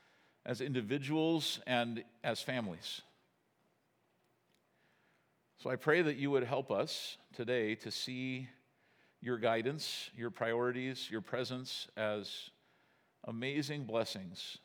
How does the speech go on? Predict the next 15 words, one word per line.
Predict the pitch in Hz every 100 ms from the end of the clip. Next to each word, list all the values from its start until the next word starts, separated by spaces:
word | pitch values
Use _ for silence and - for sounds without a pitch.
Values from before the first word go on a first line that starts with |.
| _ _ _ _ _ _ _ _ _ _ _ _ _
that | 117
you | 107 117 104
offer | 117 123
to | 110
each | 104 120 -
one | 120 110
of | 95
us | 95 -
who | 101
has | 101 101
an | 101 -
open | 110 98 117 107
and | 101
willing | 104 104
heart. | 95 92 87